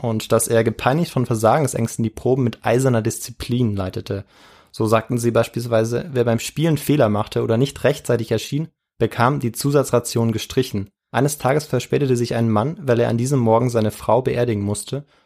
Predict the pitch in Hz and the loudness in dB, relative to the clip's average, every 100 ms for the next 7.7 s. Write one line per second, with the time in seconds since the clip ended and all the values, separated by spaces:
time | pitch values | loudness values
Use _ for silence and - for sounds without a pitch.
0 | - 117 123 135 160 135 110 107 107 113 | -2 -2 0 2 2 2 0 2 2 2
1 | - - 135 - 113 - 120 123 120 - | -2 -4 -4 0 -2 0 0 0 -2 -2
2 | 120 117 110 107 107 104 104 113 - 107 | 0 2 0 -2 -4 -2 0 -2 0 2
3 | 110 110 107 101 - - 104 101 - _ | 2 2 -2 -4 -6 -6 -6 -6 -10 _
4 | _ _ _ _ - 113 - 127 - 113 | _ _ _ _ -8 -6 -2 0 0 2
5 | 110 110 127 120 113 - - 110 120 139 | 4 4 4 2 0 -2 -4 0 2 2
6 | 139 131 117 113 113 113 117 107 107 - | 2 0 0 0 0 0 0 0 -2 -2
7 | 120 113 - 120 120 127 | -2 -2 -2 -4 -2 -4